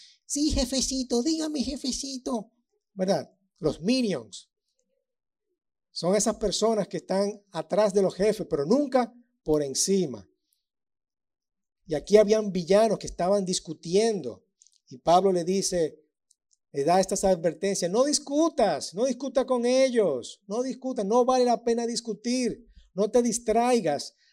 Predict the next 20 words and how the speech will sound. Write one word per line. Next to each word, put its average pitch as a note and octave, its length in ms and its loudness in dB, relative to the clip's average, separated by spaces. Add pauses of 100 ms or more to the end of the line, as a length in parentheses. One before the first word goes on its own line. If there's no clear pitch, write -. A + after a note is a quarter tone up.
del G3 180 4
mensaje G3+ 520 0
principal, G3+ 960 0 (280)
predica F#3+ 760 0
la D#3+ 220 2
palabra F#3+ 400 4
de G3 120 4
Dios F#3+ 360 0
tal G3+ 180 0
y G3+ 80 -8
como F3+ 340 -2
es". F#3+ 320 -2
Recuerden G3+ 360 0
los D#3+ 260 -2
dogmas. G#3 560 4 (220)
Los D#3 200 -8
dogmas A#3 440 6
son G3+ 240 0
las, F#3+ 120 0 (140)
las D#3+ 180 -10